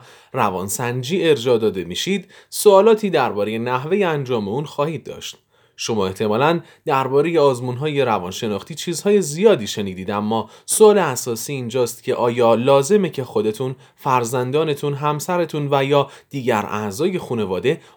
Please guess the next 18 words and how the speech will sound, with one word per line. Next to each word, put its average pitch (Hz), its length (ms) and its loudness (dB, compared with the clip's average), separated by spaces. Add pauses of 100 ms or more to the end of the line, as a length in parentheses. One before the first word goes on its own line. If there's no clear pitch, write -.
مورد 98 320 -2
سنجش 143 500 0
قرار 127 260 2
بگیرن؟ 110 580 -4 (680)
تست‌های 254 720 4
روانشناسی 113 840 0
ممکنه 180 460 -4
دلهره 147 420 0
آور 113 400 4
باشن، 98 340 -6
اما 110 220 -2
اونها 120 340 -2
با 143 180 2
کمک 139 400 -4
به 151 100 -4
شما 156 280 -2
طراحی 90 440 -4
شدن. 80 360 -8